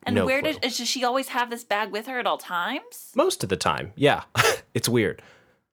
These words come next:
Speaker 2: But,
Speaker 1: And does she have
Speaker 2: which
Speaker 1: to
Speaker 2: is
Speaker 1: put the face on, or does she just have to have it in her possession?
Speaker 2: No, she has to put it on. She literally puts the face on. It's like Mission Impossible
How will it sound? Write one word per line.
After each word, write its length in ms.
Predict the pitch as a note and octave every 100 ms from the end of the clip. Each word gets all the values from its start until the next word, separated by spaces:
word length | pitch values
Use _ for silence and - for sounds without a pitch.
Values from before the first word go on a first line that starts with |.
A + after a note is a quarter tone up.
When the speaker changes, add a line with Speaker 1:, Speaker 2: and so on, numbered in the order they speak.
| _ _ _ _ -
Speaker 2:
But, 140 | - G#3
Speaker 1:
And 60 |
does 100 | D4
she 80 | -
have 60 | -
Speaker 2:
which 40 |
Speaker 1:
to 60 | -
Speaker 2:
is 100 | G#2+
Speaker 1:
put 360 | - E4+ F4+ -
the 80 | C#4+
face 460 | - C#4 D4 - -
on, 300 | G#3+ A#3 F4+ A#4+ -
or 80 | A#3
does 100 | C4
she 100 | B3+
just 160 | C4+ D4
have 120 | C4
to 60 |
have 220 | B3+ A3 A3
it 80 |
in 80 | A3
her 100 | A3
possession? 680 | - F#3 D#3 D3+ - - - -
Speaker 2:
No, 220 | G#2+ A2+
she 140 | - A2+
has 80 | -
to 80 |
put 200 | G2 A2+
it 100 | G#2+
on. 220 | F#2+ F2+ D#2
She 160 | G2
literally 380 | F#2 G2+ G2+ F#2
puts 240 | F#2 F#2+ -
the 100 | F2
face 300 | F2 F2 E2
on. 220 | D#2 C2+
It's 120 | -
like 120 | G2
Mission 260 | F#2+ G2+ A2
Impossible 600 | F#2 F2+ E2+ - - D2